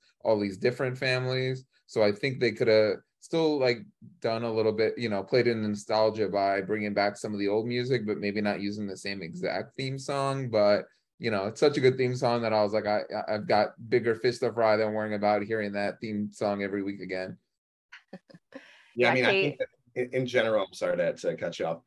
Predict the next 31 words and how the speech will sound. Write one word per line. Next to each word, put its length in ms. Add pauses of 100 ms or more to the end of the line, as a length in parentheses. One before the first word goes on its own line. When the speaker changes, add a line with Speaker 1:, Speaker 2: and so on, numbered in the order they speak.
(260)
Speaker 2:
So 120
the 60
composer, 800
uh, 200
of 140
all 140
of 100
Game 140
of 80
Thrones, 300
Ramin 380
Djawadi, 760 (200)
uh, 260
this 200
dude 400
is 420
awesome. 640 (200)
The, 160 (160)
the 120
original 300
theme 200
song 280
was 140
awesome. 520 (380)
He 420
had, 460 (360)
along 380
with 100
the 80
orchestra 840
that, 180